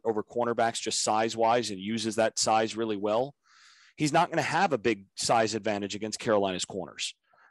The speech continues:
Uh, and the same thing on the other side. So you, you look at this, uh,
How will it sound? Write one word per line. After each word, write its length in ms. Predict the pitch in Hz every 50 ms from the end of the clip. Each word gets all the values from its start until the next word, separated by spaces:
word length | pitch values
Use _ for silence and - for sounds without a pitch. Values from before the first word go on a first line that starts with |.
| _ -
Uh, 240 | - 107 104 104 104 98
and 100 | 120 123
the 40 |
same 260 | 117 - 147 139 143 131
thing 400 | - 139 135 131 127 123 123 - _ _ -
on 140 | 123 123 123
the 100 | 120 123
other 160 | 139 147 135
side. 400 | - - 113 82 69 71 76 -
So 160 | - - 139
you, 140 | 127 123 -
you 180 | - 131 123 120
look 200 | 131 165 170 180
at 100 | 165 -
this, 420 | - 123 117 110 - - - - - _ _ _ _ _ _ _ _ _ _
uh, 360 | - 117 110 107 104 104 104